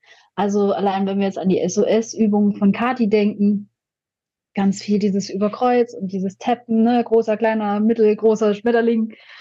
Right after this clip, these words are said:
Äh, was ist der mittelgroße? Keine Ahnung. <laughs> Fahrradlenker und so. Das sind alles, ähm, Sachen, die sich dieses E M D R-Konzept quasi zunutze machen. Das heißt,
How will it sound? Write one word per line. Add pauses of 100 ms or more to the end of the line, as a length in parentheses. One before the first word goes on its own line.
(340)
Äh,
was
ist
der
mittelgroße?
Keine
Ahnung.
<laughs>
Fahrradlenker
und
so. (340)
Das
sind
alles,
ähm,
Sachen,
die
sich
dieses
E
M
D
R-Konzept (100)
quasi
zunutze
machen.
Das
heißt,